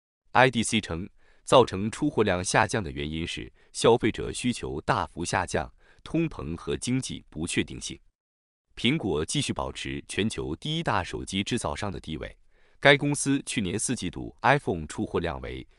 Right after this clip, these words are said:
七千二百三十万部，同比下降百分之十四点九。苹果当季的市场份额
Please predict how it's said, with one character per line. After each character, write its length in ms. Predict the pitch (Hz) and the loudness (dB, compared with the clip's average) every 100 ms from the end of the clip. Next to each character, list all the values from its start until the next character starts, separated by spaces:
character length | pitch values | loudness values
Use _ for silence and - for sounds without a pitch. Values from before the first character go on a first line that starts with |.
| - | -8
七 180 | - 127 | -2 0
千 180 | - 127 | 0 -2
二 160 | 120 | -2
百 200 | - - | -2 -4
三 220 | - 139 | 2 4
十 120 | 147 - | 2 -2
万 180 | 67 | -8
部， 220 | 67 - - _ _ _ - | -12 -16 -18 _ _ _ -12
同 200 | - 127 | -4 0
比 100 | 101 | 2
下 220 | - 98 | 4 4
降 280 | - 82 65 - | 4 -2 -4 -2
百 160 | 76 | 0
分 160 | 71 80 | 0 -4
之 140 | 98 | -2
十 160 | 98 104 | -2 -2
四 160 | - 101 | -2 0
点 160 | 107 | 0
九。 220 | 151 - - - _ _ _ _ _ _ _ - | -2 -6 -12 -20 _ _ _ _ _ _ _ 0
苹 200 | 123 160 | 2 4
果 260 | 110 87 | 2 4
当 180 | 117 127 | 4 2
季 140 | 127 | 2
的 140 | 104 92 | 0 2
市 160 | - | 2
场 200 | 127 67 - | 0 -4 0
份 180 | 131 | 0
额 300 | 76 64 80 | 0 -4 -6